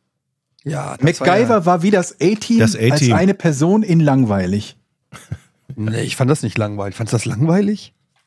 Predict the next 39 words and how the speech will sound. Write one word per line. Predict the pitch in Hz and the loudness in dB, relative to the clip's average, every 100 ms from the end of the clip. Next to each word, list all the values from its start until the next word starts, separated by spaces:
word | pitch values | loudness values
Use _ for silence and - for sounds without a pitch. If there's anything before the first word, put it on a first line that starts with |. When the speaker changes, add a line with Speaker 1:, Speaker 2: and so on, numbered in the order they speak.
| - | -4
Speaker 2:
MacGyver? | 143 - 139 214 247 277 277 _ _ _ - | -4 0 0 2 2 2 0 _ _ _ -8
Speaker 1:
Ja. | 120 104 90 _ _ _ | -6 -6 -10 _ _ _
Speaker 2:
Der | 160 | 0
mit | 202 | 2
seiner | 190 175 | 4 2
Kack-Föhn-Frisur, | - - 240 - - 220 254 285 - 240 220 269 285 | 0 -4 -4 -6 -2 2 2 0 -2 0 2 2 2
der | 220 190 | 0 2
irgendwie | 220 202 208 226 - | 2 2 0 -2 -2
nie | 151 185 269 | 2 4 2
was | 254 | 0
Spannendes, | - - 202 262 240 - | -2 -2 2 2 2 2
der | 170 | 0
hat | 208 | 2
auch | 214 | 2
nie | 226 | 2
geschossen. | 214 - - 359 - 220 - _ _ _ _ - | 2 0 0 -2 -2 -4 -6 _ _ _ _ -16
Ich | - | -2
meine, | 147 147 | 0 2
gut, | 156 | 0
bei | 147 127 | 0 0
A-Team | 160 220 | 0 2
haben | 185 180 | 2 2
die | |
geschossen | 139 127 143 170 214 | 0 0 0 0 0
und | 180 | 2
sind | 143 | 2
die | 151 | 0
Autos | - 156 180 | 0 0 0
immer | 151 143 | 0 2
umgekippt | 190 240 156 139 139 | 2 0 0 -4 0
und | 135 | 2
die | |
Leute | 135 143 156 | 2 2 0
sind | 143 135 | 0 2
rausgefallen, | 170 - 117 - 98 90 | 0 -2 -8 -4 -2 -4
also | - 107 | -4 -2
Speaker 1:
Ja. | - | 0
Speaker 2:
rausgelaufen. | - - 107 95 92 - 110 | 0 0 0 0 -2 -2 -2
Speaker 1:
Genau. | 190 165 - | 0 0 0